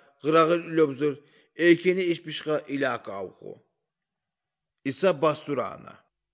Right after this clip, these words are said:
Манке Юсуф донана, мажлисна үзбі, са югна ва темизна инсан. Исайны ишіға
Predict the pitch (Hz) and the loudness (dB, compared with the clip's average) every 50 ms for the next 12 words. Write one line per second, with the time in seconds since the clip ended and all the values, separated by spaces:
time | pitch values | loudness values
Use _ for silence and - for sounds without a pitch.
0 | _ _ _ _ _ _ _ _ - 135 165 196 208 - - 208 190 175 175 170 | _ _ _ _ _ _ _ _ -4 0 2 2 2 0 -2 -4 -4 -4 -4 -2
1 | - 214 190 160 143 165 160 156 151 143 131 110 98 92 92 _ _ _ _ _ | -2 -2 -2 0 2 2 2 2 0 -4 -4 -6 -10 -12 -16 _ _ _ _ _
2 | _ _ _ _ - 120 151 160 170 156 147 185 196 - - 180 165 139 160 151 | _ _ _ _ -4 2 4 4 4 2 0 -4 -6 -6 -6 -8 -8 -6 -6 -6
3 | 131 120 120 127 127 104 90 - _ _ _ _ _ _ _ _ - - 170 180 | -6 -8 -8 -8 -8 -8 -8 -12 _ _ _ _ _ _ _ _ -4 0 2 2
4 | 180 175 170 202 208 165 190 190 185 175 170 170 - - 170 165 170 175 160 139 | 2 2 0 -4 -4 -4 -2 -2 0 0 0 -2 -2 -2 -4 -2 0 -2 -2 -4
5 | 143 151 139 139 147 139 123 - - 120 95 92 - _ _ _ _ _ _ _ | -6 -8 -8 -8 -10 -10 -8 -8 -8 -10 -10 -12 -16 _ _ _ _ _ _ _
6 | _ _ _ - 151 151 - - 202 202 208 208 190 175 156 - 160 160 | _ _ _ -6 -4 -2 2 4 4 4 2 0 -4 -4 -6 -6 -6 -6